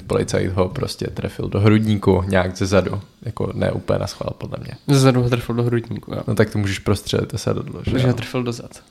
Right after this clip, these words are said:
Speaker 1: No já nevím, jestli to bylo ze zadu nebo ze předu. Píšou, č-, jako, že to bylo do hrudníku, já nevím jak. A předpokládám, že když někdo ujíždí, tak ho asi jen trefíš ze předu.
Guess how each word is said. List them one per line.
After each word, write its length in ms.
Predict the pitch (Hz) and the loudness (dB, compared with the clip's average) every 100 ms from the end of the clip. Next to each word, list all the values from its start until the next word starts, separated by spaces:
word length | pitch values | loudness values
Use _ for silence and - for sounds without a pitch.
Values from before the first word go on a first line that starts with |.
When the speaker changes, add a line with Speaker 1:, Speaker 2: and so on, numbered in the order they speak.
| _ _ _ _ - | _ _ _ _ 4
Speaker 1:
No 80 | 120 | 6
já 100 | 127 | 8
nevím, 240 | 175 139 | 8 8
jestli 180 | 101 - | 6 4
to 80 | 95 | 4
bylo 180 | 92 92 | 6 6
ze 100 | 92 | 6
zadu 200 | 92 98 | 4 2
nebo 160 | 98 | -2
ze 60 | 92 | -4
předu. 240 | - - 92 | -4 -4 -2
Píšou, 360 | 110 101 113 | -2 4 4
č-, 160 | 104 - - | 4 -6 -2
jako, 300 | 107 107 101 | 2 4 4
že 140 | 101 | 4
to 100 | 107 | 2
bylo 140 | 107 110 | 8 8
do 100 | 123 | 8
hrudníku, 500 | 131 98 98 98 101 | 8 6 2 0 2
já 80 | 101 | 4
nevím 280 | 104 98 | 4 4
jak. 200 | 95 95 - - - - - | 2 -2 -8 -16 -20 -16 -4
A 120 | 104 | -4
předpokládám, 640 | - 98 - 110 101 101 | -4 -6 -4 4 6 6
že 80 | 104 | 4
když 220 | 101 98 | 0 0
někdo 260 | 110 104 110 | 4 4 6
ujíždí, 420 | 113 107 101 104 | 8 6 6 4
tak 140 | 107 | 4
ho 80 | 104 | 4
asi 160 | 101 113 | 2 2
jen 100 | 101 | 2
trefíš 320 | 110 104 107 | 2 2 2
ze 100 | 110 | 2
předu. 300 | 107 - - | 0 -4 -4